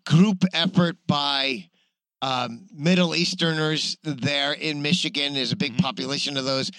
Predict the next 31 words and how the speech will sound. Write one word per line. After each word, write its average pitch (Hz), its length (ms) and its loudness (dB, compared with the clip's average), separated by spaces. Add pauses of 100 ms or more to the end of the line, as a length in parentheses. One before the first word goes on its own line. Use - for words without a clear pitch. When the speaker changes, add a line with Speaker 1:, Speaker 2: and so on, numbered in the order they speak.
(200)
Speaker 1:
It 143 160 -4
was 143 220 -2
their 156 180 0
protest 160 680 0
vote 135 320 -2 (280)
about 123 460 -2
the, 127 440 -2
uh, 120 440 -2
way 131 160 -4
the 120 120 -4
White 123 240 -4
House 123 280 -2
has 113 220 -4
handled 113 400 -6 (300)
this 123 200 -2
whole 127 260 -2
Israel-Hamas 120 920 -4
thing. 92 180 -6 (120)
Speaker 2:
Mm-hmm. 123 180 -10
Speaker 1:
Okay, 160 300 -2
that's 120 260 -2
fine. 90 320 -6 (340)
Uh, 135 240 -2
in 147 140 -6
fact, 160 540 -4 (580)
uh, 120 360 -2 (180)
and 147 140 -4
I 143 60 -4
saw 175 260 0
this 139 180 0
from 123 300 -6